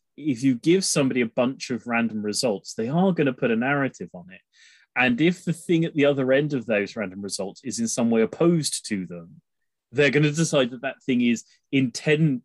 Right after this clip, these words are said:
intelligently and intentionally opposed to them. And it's very easy with a set of dice to realize that,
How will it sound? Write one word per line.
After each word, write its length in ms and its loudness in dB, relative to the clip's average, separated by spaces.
intelligently 800 -2
and 80 -8
intentionally 640 -4
opposed 440 -14
to 60 -20
them. 160 -18
And 140 2
it's 180 -4
very 400 2
easy 320 0
with 80 2
a 60 2
set 200 0
of 120 -8
dice 400 -2
to 120 -10
realize 680 2
that, 180 0